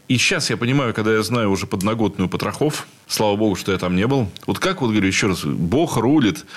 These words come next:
и Бог отводит, и управляет, э, поэтому никогда не жалуйтесь на то, что с вами чего-то не произошло. Или произошло вот так, а не иначе, если бы вы знали, или потом присмотрелись, что, почему оно так случилось,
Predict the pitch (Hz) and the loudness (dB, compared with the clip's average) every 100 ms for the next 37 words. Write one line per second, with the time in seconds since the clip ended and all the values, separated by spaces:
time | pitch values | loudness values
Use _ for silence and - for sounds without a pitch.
0 | - - 101 107 143 139 - 110 143 143 | -18 -4 0 2 2 0 -4 0 2 2
1 | 107 110 104 104 107 110 123 117 101 - | 0 0 0 0 0 2 2 0 -2 -6
2 | - 90 104 104 101 107 107 95 101 107 | -4 -2 0 -2 0 0 0 0 0 0
3 | 135 143 - - - - 113 104 127 123 | 0 -2 -6 -18 -12 -2 0 2 2 2
4 | 104 - - 107 143 - 98 117 113 - | 0 -2 -4 -2 -4 -4 -4 -2 0 0
5 | 104 104 101 98 98 104 101 85 78 92 | 0 0 0 0 0 0 0 0 2 2
6 | 90 92 101 - 101 90 92 - 147 143 | 2 0 0 0 0 0 -2 -4 -6 -6
7 | - - - - 104 107 131 151 107 101 | -12 -20 -8 -4 0 2 0 0 -2 0
8 | 107 98 110 98 113 92 78 71 82 87 | -2 0 0 2 2 0 -2 -4 -4 -6
9 | 87 101 95 90 92 113 113 98 80 - | -4 -2 -2 -2 0 -2 0 -2 -2 -6
10 | - 90 104 87 85 98 117 113 165 117 | -6 -2 0 2 0 -2 -2 0 2 2